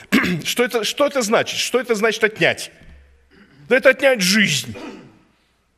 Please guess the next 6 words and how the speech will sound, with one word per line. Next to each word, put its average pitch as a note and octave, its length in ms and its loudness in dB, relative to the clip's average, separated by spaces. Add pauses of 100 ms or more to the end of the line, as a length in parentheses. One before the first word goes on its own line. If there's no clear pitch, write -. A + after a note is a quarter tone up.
(880)
И - 40 -6
вот F#3+ 160 -2
Авраам D3+ 440 2 (1800)
Авимелеха C3+ 600 -4
упрекает. A2 580 -12 (680)
Нехорошо. A2+ 600 -8